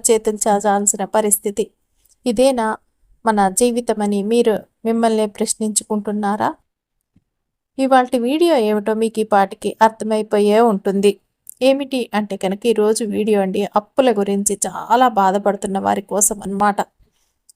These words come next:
మీకు అద్భుతంగా అయితే ఉపయోగపడుతుంది. మీరు చెడ్డవాళ్ళు కాదు కాబట్టి, మీరు పనికి మా-, వా-, మీరు చెడ్డవాళ్ళు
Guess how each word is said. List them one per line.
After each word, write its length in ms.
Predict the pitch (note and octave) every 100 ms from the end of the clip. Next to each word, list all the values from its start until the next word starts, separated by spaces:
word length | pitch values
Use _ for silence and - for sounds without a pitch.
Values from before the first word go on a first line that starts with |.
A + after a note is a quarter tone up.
| -
మీకు 300 | B3+ B3+ A3 G#3+ G#3 _ _ _ -
అద్భుతంగా 600 | G#3+ G#3 C#4+ C#4+ A#3 G3
అయితే 180 | G3 A3+ G#3+
ఉపయోగపడుతుంది. 800 | F#3 G#3+ G3+ G3+ F#3+ F#3+ G#3 G#3+ - _ _ _ _
మీరు 260 | C4+ D4 C#4 C4+ C4+
చెడ్డవాళ్ళు 580 | B3+ A3 B3+ A3+ G#3 A#3 -
కాదు 240 | F#3+ G3 A3
కాబట్టి, 460 | - - G#3 - G#3 - _ _ A#3+
మీరు 280 | C4+ B3+ A#3 A3+ -
పనికి 280 | A#3+ A3+ A#3+
మా-, 100 | A#3 G#3 G#3 _ -
వా-, 300 | G#3+ G#3+ - _ - - - _ _ _ _
మీరు 240 | B3+ C4 A#3+ A#3 - _ _ _ _ _ _
చెడ్డవాళ్ళు 640 | - A#3 A3+ A3 G3 F#3